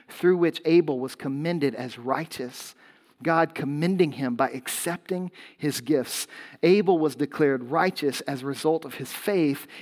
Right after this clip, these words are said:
in God and in the God of promise. So if you're gonna talk about a faith that will speak from the grave, I think it means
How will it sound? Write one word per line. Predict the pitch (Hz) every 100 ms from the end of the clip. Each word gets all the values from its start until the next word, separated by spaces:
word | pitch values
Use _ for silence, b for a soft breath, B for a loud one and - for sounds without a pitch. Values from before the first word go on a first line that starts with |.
| B
in | 156 151 139 - -
God | 117 165 180 196 180 -
and | 160 160
in | 175 185 151
the | 139
God | 123 147 156 160 160 - B B
of | 131 -
promise. | - 175 156 123 123 - - _ _ _ _ _ _ _ _ B B
So | 151
if | 156
you're | 202
gonna |
talk | 160 190 170
about | 156
a |
faith | 131 - 190 175 151
that | -
will | 143
speak | - 165 160
from | - 143
the | 127
grave, | 135 165 156 123
I | 131
think | - 185 175
it | 143 139
means | 160 156 135 -